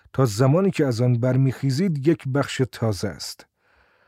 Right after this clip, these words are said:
تصمیم شما در آن لحظه می‌تواند این باشد: «در حالی که دراز کشیده‌ام، می‌خواهم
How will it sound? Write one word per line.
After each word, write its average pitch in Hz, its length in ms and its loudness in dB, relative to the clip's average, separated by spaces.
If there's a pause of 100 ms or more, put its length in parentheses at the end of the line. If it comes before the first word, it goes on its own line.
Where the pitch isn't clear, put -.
(280)
تصمیم 170 480 4
شما 143 460 2
در 135 220 0
آن 135 100 2
لحظه 127 380 0
می‌تواند 139 640 2
این 113 220 2
باشد: - 380 -12 (760)
«در 120 140 4
حالی 135 220 4
که 143 120 2
دراز 131 360 0
کشیده‌ام، 147 500 0
می‌خواهم 156 540 4